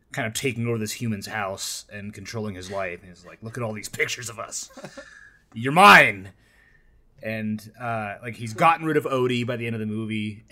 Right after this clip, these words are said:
<laughs> And in the, in the, in the, at the beginning end credit sequence where he's hugging Odie, it's kind of like, like a double oh seven, double oh six dynamic where they've fallen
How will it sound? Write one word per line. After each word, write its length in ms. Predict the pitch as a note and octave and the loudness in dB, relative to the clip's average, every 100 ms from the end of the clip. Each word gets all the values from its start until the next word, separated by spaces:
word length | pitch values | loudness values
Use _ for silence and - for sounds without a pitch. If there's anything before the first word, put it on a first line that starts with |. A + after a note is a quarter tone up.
| - - - | -14 -14 -4
<laughs> 100 | F#3+ - _ _ _ _ _ _ C#3+ | -4 -4 _ _ _ _ _ _ -4
And 80 | |
in 80 | C#3 | -4
the, 140 | C#3 D3 | -4 -4
in 80 | C3+ | -4
the, 220 | C#3 C#3+ | -6 -10
in 80 | C3 | -16
the, 120 | B2+ | -16
at 80 | B2+ | -14
the 60 | A2+ | -12
beginning 640 | A2 E3 D#3 C#3 C3 - - | -4 -2 0 0 -2 -8 -6
end 260 | D3 D3+ | -4 -4
credit 300 | - C3+ A2+ | -6 -6 -6
sequence 500 | - A#2 G#2 A#2 G#2+ | -8 -12 -8 -8 -8
where 80 | A2+ | -10
he's 140 | G#2 - | -14 -8
hugging 320 | D#3+ C3 B2+ | -8 -6 -6
Odie, 480 | A2 A2 G#2 G#2+ G#2 _ _ _ - | -6 -4 -4 -6 -8 _ _ _ -12
it's 120 | G#2+ | -10
kind 280 | - B2+ A#2+ | -8 -8 -6
of 80 | |
like, 420 | A#2 A2+ G#2 - _ _ _ _ - _ _ _ - | -4 -4 -6 -14 _ _ _ _ -20 _ _ _ -12
like 220 | A#2 A2 | -10 -8
a 140 | G#2+ | -10
double 320 | G2 D3 D3 C#3 | -4 -2 0 0
oh 60 | |
seven, 420 | A#2+ D3+ B2+ A#2+ | -2 -2 -2 -2
double 180 | B2 B2+ | -2 -2
oh 100 | A#2 | -4
six 400 | G#2+ - A#2+ - | -4 -8 -8 -10
dynamic 600 | A#2 G#2 G#2 G2+ F#2+ - | -12 -8 -8 -10 -14 -12
where 280 | G#2+ G2+ G2+ | -10 -10 -12
they've 220 | G2+ G2+ | -12 -14
fallen 540 | - B2 A2+ A2 G#2+ | -12 -10 -8 -8 -8